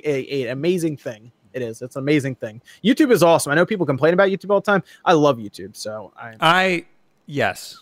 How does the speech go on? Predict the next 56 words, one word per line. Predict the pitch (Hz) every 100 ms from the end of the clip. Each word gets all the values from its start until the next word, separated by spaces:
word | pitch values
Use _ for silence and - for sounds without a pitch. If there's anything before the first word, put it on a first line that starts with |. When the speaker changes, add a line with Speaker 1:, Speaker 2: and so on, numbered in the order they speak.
| _
Speaker 2:
I, | 131 120
I | 135
think | 165 160
I |
tweeted, | 143 156 139 127
like, | 117 -
a, | -
a | 120
week | 113 117
ago, | 110 101 98 _ _ _
like, | 113 -
"Controversial | 220 202 180 202 190
opinion. | 175 202 120 92 _ _ _ _ _ _ -
I | 170
love | 156
YouTube." | 123 95 - - _
<laughs> | - 196
Speaker 1:
I | 202
know | 202 156
it's | 156
weird | 226 196
to |
people. | 196 190
No, | 185 165
Speaker 2:
I | 190
Speaker 1:
I | 262
Speaker 2:
feel | 262
like | 226
it | 202
doesn't, | 233 196 214 - 175
it | 190 202
doesn't | 233 233
get | 220 208
enough | 190 165
love. | 147 160 151 127
Speaker 1:
Yeah. | 117 170
Speaker 2:
It | 143 -
only | 156 165 160
gets | 143 131 147
hate. | 117 160
Speaker 1:
Yeah, | 143 131 127 -
I | 262
really, | 285
I | 220 254
like | 214 165
YouTube | 165 135
a |
lot. | 117 110 101 -
YouTube | 180 -
is | 139 -
awesome. | 214 - - - _
So, | - - - 123 _ -
you | 127
know, |
Speaker 2:
Yeah. | 104 -
Speaker 1:
don't, | -